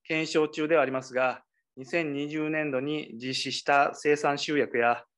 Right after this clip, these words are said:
各拠点で実施しております生産効率化の取り組みと合わせると、製造コストの圧縮は目標としていた三億円には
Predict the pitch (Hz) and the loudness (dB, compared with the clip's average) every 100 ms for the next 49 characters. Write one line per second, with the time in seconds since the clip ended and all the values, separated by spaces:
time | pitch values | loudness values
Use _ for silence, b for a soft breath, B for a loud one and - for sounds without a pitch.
0 | _ _ - 165 156 - 147 151 147 156 | _ _ -6 -6 -4 -4 2 2 4 6
1 | 160 120 131 - 147 135 - 139 143 139 | 4 2 -8 -8 -8 -4 2 2 2 0
2 | 120 113 156 151 156 151 151 147 147 147 | -2 0 2 2 2 2 2 4 2 0
3 | 139 139 139 139 135 135 135 135 131 131 | -2 -2 -2 -4 -2 -4 2 4 4 2
4 | 139 110 123 117 _ _ _ _ - 151 | -2 0 0 -2 _ _ _ _ -4 0
5 | 151 147 147 - 135 123 - - 127 127 | 0 0 -4 -4 -4 -4 -6 -4 0 0
6 | - _ _ _ 127 135 - - 160 160 | -2 _ _ _ -10 -10 -6 2 2 2
7 | 151 - 147 143 143 135 - _ _ 156 | -2 -2 -4 -2 2 2 0 _ _ -4
8 | 160 170 165 165 165 156 160 123 107 | -2 0 -2 -2 -4 -4 -2 -2 -4